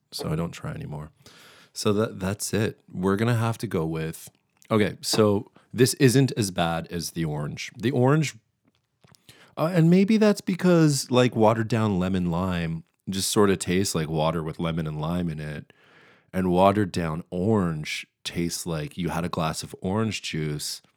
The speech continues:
you dumped out eighty percent of it, and then you, like, stuck it under a tap of, like, you know, lukewarm <laughs> water and filled the rest. It's, uh, I think the, the, this is better.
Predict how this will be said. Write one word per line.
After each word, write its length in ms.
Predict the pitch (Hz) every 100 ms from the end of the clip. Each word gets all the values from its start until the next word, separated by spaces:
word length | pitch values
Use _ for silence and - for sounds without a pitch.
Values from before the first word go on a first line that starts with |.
| _ _ _ _ _ _ -
you 160 | 85
dumped 340 | 76 98 90 -
out 260 | 85 92
eighty 200 | 82 80
percent 420 | 80 80 - 90 90
of 140 | 78
it, 280 | 78 73 71 _ -
and 80 | 87
then 240 | 82 82
you, 180 | 80 85
like, 220 | 76 73 - -
stuck 440 | - - 85 82
it 60 | 85
under 300 | 85 80 80
a 40 |
tap 460 | - - 78 87 82
of, 320 | 78 - -
like, 180 | 82 76 - _ _ _ _
you 100 | 85
know, 120 | 78
lukewarm 600 | 80 85 85 87 85 87
<laughs> 80 | 85
water 200 | 87 95
and 160 | 101 -
filled 280 | - 107 -
the 100 | 85
rest. 520 | 90 101 104 - _ - - - - - _
It's, 220 | - -
uh, 420 | 87 82 80 78 - _ _ _ _ _ _ _ _ _ -
I 120 | -
think 220 | - 123
the, 300 | 143 143 120
the, 440 | 107 104 101 87 73 - - - _ - - - - - - -
this 280 | 113 131
is 100 | 143
better. 420 | 117 76 - -